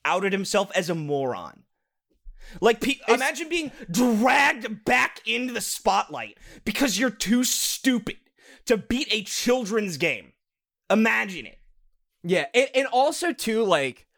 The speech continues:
Speaker 2: for, and, and for the record, 'cause I was, I was watching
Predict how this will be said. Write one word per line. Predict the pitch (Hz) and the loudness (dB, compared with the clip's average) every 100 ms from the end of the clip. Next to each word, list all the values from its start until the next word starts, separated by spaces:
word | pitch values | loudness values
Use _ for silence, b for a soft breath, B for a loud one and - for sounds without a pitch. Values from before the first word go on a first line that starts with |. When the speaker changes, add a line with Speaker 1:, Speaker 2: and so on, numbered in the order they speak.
| _ _ | _ _
Speaker 2:
for, | - 330 - | 2 2 2
and, | 269 262 | 0 0
and | 247 | -2
for | 320 339 | -2 0
the | 240 | 2
record, | 185 180 208 | 0 -2 -2
'cause | 226 214 | 0 2
I | 240 330 | 2 2
was, | 320 - | 0 2
I | 240 311 | 2 2
was | 330 202 | 0 0
watching | 170 180 - 208 180 | 0 0 -4 -8 -8